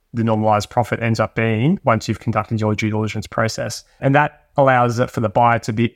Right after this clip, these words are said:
keep it more flexible. In the event that you do find normalization adjustments in the accounts, you can essentially lower the price and protect that risk in the offer. I, I will actually caveat that this process, this L O I process, is actually non-binding. Everything you put in this offer is, is not bound. It, it's like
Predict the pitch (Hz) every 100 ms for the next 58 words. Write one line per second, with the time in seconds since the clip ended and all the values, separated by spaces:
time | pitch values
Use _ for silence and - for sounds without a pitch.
0 | - - 143 113 - 196 - 196 196 196
1 | - 120 110 113 117 117 123 139 147 156
2 | 143 139 135 127 123 127 120 123 123 120
3 | 127 120 - 131 117 113 139 131 135 -
4 | - 113 101 120 113 107 - 143 117 107
5 | 113 110 107 104 120 131 - 110 - 120
6 | - 113 - 117 113 - _ - 123 110
7 | 107 107 113 - - - - 160 170 175
8 | 208 330 220 - 156 151 143 143 - 117
9 | 156 - 147 131 - 117 - 123 135 123
10 | 110 113 - 113 101 123 - 123 117 127
11 | 120 110 107 110 110 110 - _ 156 143
12 | 156 147 131 151 131 127 127 135 - 117
13 | 113 123 117 - 139 113 127 - 120 117
14 | 113 156 175 120 117 113 - 117 117